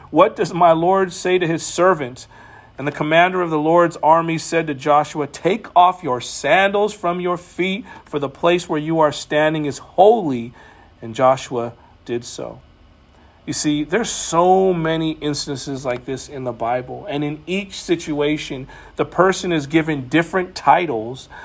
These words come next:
but in all cases, the person is plainly referred to as the Lord, capital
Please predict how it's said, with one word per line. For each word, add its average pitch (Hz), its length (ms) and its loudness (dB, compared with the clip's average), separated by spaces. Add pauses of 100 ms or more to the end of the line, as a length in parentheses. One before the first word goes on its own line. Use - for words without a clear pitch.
(140)
but 151 100 4
in 151 140 0
all 180 320 6
cases, 151 580 -4 (160)
the 151 100 -4
person 170 680 -2 (360)
is 139 180 -4
plainly 170 460 0
referred 156 440 -2
to 151 180 -4
as 139 220 -2
the 139 100 -4
Lord, 127 380 2
capital 147 640 0